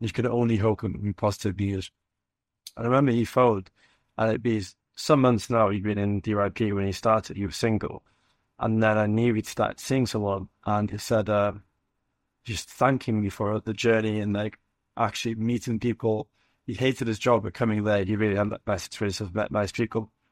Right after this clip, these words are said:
But the girlfriend he now had was his fiancée, and she was pregnant. He was just so happy. And he was like, "Thank you for introducing me to this community."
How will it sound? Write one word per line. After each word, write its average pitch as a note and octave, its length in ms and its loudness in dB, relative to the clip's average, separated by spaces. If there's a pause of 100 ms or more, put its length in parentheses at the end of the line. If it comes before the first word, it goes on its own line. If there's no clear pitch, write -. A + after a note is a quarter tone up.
(400)
But A#2 100 -4
the A2+ 100 0
girlfriend C#3 520 4
he A#2 100 0
now A#2 280 4
had G#2+ 220 0
was G#2 180 -4
his G#2 160 -4
fiancée, A2 520 0
and F#2+ 120 -8
she - 140 -2
was G2+ 100 -4
pregnant. G#2+ 460 0
He G#2+ 100 0
was G#2+ 100 0
just G#2 180 -6
so A2+ 200 0
happy. G#2+ 480 -4 (380)
And A2+ 140 0
he A#2+ 160 2
was A#2 200 4
like, G#2 180 2
"Thank - 400 0
you G#2+ 180 0
for - 180 -4
introducing G#2 580 -6
me G2+ 140 -2
to G2 320 -2 (200)
this A2+ 340 -4
community." G#2+ 560 -2